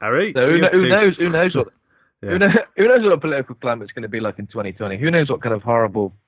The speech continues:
Speaker 2: horror thriller we're gonna see?
Speaker 1: Yeah. Um, <clears throat>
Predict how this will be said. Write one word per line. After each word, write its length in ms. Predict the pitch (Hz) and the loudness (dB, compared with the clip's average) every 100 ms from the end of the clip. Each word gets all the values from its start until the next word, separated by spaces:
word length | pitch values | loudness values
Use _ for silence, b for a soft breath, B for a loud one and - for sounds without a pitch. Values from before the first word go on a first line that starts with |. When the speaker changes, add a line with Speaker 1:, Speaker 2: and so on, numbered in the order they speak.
| _ | _
Speaker 2:
horror 360 | - 117 107 101 _ | -4 0 2 0 _
thriller 240 | - 104 101 | -2 0 0
we're 100 | 104 | -2
gonna 220 | 101 98 - | -4 -6 -4
see? 180 | 101 90 _ _ _ _ _ | -4 -6 _ _ _ _ _
Speaker 1:
Yeah. 280 | 110 120 107 - b b b b b b _ - | -14 -12 -12 -14 b b b b b b _ -6
Um, 360 | 135 131 135 | -2 -2 -4
<clears throat> 40 | - | -6